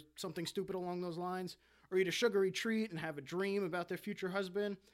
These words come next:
I think the lesson was that if you sling enough food around, someone is going to marry you eventually.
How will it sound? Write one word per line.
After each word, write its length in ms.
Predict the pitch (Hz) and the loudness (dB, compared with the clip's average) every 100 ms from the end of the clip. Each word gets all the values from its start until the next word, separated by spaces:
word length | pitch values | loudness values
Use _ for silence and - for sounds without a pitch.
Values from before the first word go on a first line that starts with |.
| _ _ | _ _
I 60 | 202 | -2
think 160 | 269 311 | -2 2
the 100 | 220 | 4
lesson 360 | 196 - 220 | 4 2 0
was 120 | 208 | 0
that 140 | 180 170 | 0 0
if 120 | 165 | -2
you 60 | 170 | -6
sling 300 | - 185 190 | -6 -4 -2
enough 220 | 190 175 | -2 -4
food 240 | - 175 | -2 0
around, 360 | 185 196 214 202 - - | 2 0 0 -2 -6 -12
someone 360 | - 202 202 | -2 0 2
is 100 | 190 | 0
going 220 | 147 175 160 | -2 -4 -2
to 80 | |
marry 320 | 147 143 151 143 | -4 -2 -2 -2
you 140 | 135 | -4
eventually. 500 | 120 131 - 104 | -6 -10 -10 -12